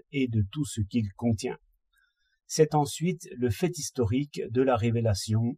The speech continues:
ou manifestation de Dieu à l'homme en Israël. Cela aussi est, en droit, l'objet de l'intelligence humaine et sa nourriture.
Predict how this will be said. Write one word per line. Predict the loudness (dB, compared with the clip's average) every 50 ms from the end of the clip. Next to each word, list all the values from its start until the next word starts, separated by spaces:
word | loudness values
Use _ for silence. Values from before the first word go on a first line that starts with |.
| _
ou | -4 -2 0 0
manifestation | 0 0 2 0 0 0 -2 -4 -4 -2 -2 -2 -2 0 2 2 4
de | 4 4 4
Dieu | 4 4 4 4 4 2 -2 -6 _ -2
à | 0 2
l'homme | 2 4 4 4 2 0 0 -4 _
en | -4 -2 0 0
Israël. | 0 -2 -4 -2 -2 -2 -2 -2 -6 -10 -14 -20 _ _ _ _ _ _ _ _ _ _ -12
Cela | -10 -2 2 2 6 6 8 6 6
aussi | 4 2 0 -2 -2 -2 -2 -2 -2
est, | -2 0 0 0 0 -2 _ _ _ -2
en | 0 0 2
droit, | 2 2 2 2 0 -2 _ _ _ _ _
l'objet | -2 2 4 4 4 4 2 4 6 4 4
de | 4 2
l'intelligence | 2 2 2 0 0 0 0 2 0 0 0 0 -2 0 0
humaine | 2 4 4 2 2 0 -2 -6 -8 _ _ _ 0
et | 2 2 2
sa | 2 2 2 2
nourriture. | 2 2 0 -2 -2 -2 -2 -2 -4 -4 -10 -18 _